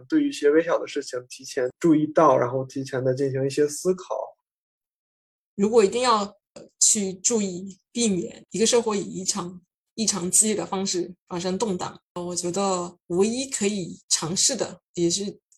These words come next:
Speaker 2: 几乎是唯一的路径，就是要，可能要不断地对社会的一些积累的一些弊端，呃，进行比较彻底的改革，如果不是全面的改革的话。也就是说，
Speaker 1: 对的。
Speaker 2: 改革可能是，呃，人类社会必须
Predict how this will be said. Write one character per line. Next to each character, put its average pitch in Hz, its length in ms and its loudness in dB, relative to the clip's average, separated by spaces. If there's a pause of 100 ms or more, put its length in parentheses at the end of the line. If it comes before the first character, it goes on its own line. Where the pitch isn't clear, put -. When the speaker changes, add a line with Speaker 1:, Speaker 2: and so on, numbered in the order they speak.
(100)
Speaker 2:
几 269 140 2
乎 285 140 -4
是 240 140 0
唯 175 140 4
一 - 20 4
的 175 80 2
路 180 220 0
径， 170 280 -4
就 165 140 -10
是 147 280 -6
要， - 340 -4 (180)
可 - 140 -12
能 170 80 -4
要 180 100 -2
不 170 160 -4
断 208 220 0
地 190 100 -8
对 175 240 -2
社 190 220 0
会 190 200 -4
的 165 80 -6
一 165 120 -6
些 - 180 0 (140)
积 - 160 2
累 175 120 0
的 175 80 -10
一 151 80 -10
些 - 200 0
弊 180 180 -10
端， 165 240 -12 (520)
呃， - 200 -14
进 180 240 0
行 156 400 -4 (300)
比 165 160 -8
较 - 380 -2
彻 - 220 -2
底 - 140 -10
的 - 160 -16
改 - 260 -16
革， 180 240 -16
如 170 140 -4
果 170 100 0
不 170 160 -8
是 - 360 -4 (480)
全 - 180 0
面 170 160 0
的 147 80 -6
改 - 240 -12
革 - 80 -18
的 - 140 -20
话。 - 180 -20 (440)
也 160 80 -8
就 170 80 4
是 185 80 2
说， 123 100 0
Speaker 1:
对 - 60 -4
的。 - 60 -14
Speaker 2:
改 151 180 -4
革 165 180 0
可 175 140 -4
能 180 180 -6
是， 185 400 -2 (160)
呃， 175 160 -10
人 170 160 -4
类 202 100 -2
社 208 200 -4
会 175 280 -8
必 - 80 -12
须 180 400 -2